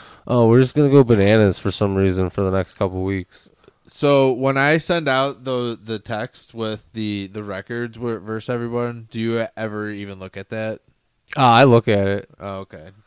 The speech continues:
Speaker 2: So
Speaker 1: Oh,
Speaker 2: you
Speaker 1: man, dude, that freaked me the fuck out. I got the T V on, and the weather's on, and, like, the guy on the T V is, like, walking, and I, like, thought someone walked by and literally I was like, "What the
Speaker 2: <laughs>
Speaker 1: fuck?"
Speaker 2: You know. But, uh,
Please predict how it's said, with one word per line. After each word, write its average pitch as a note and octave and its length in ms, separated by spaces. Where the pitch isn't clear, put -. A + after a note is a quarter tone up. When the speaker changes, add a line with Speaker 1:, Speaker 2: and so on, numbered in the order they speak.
Speaker 2:
So - 140
Speaker 1:
Oh, G#2+ 80
Speaker 2:
you G2+ 60
Speaker 1:
man, G#2 240
dude, G2 120
that A2 140
freaked - 380
me A2+ 100
the F#2+ 100
fuck - 520
out. F#2+ 420
I G#2+ 100
got G#2+ 140
the G2 80
T A2 220
V A#2+ 180
on, B2 420
and G#2 500
the A2 120
weather's G#2+ 460
on, A#2 320
and, G#2 140
like, G#2 340
the A2 140
guy G#2+ 480
on G2+ 80
the G2 80
T A2 220
V G#2+ 180
is, A2 140
like, G2+ 140
walking, A2 600
and B2+ 160
I, A#2 180
like, A2 220
thought A#2+ 360
someone B2 300
walked G2+ 380
by G#2+ 320
and G#2 180
literally A2 340
I G#2+ 40
was A2+ 100
like, A#2 120
"What - 180
the C#3 340
Speaker 2:
<laughs> - 40
Speaker 1:
fuck?" F#3 440
Speaker 2:
You F2+ 140
know. D#2+ 300
But, C3 200
uh, C3 440